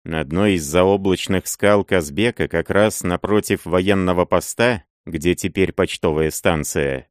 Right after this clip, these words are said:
чернеет старинная церковь или монастырь, называемый и Степан Цминде, и Цминде Самеба.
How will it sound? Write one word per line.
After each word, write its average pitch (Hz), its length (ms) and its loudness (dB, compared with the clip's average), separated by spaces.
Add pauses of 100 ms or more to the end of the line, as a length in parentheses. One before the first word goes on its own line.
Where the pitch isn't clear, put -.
(120)
чернеет 113 640 2
старинная 139 680 2
церковь 76 720 0 (140)
или 92 240 2
монастырь, 95 720 0 (260)
называемый 85 680 2
и 101 280 0
Степан 98 540 0
Цминде, 139 720 2
и 110 280 0
Цминде 113 600 0
Самеба. 80 720 0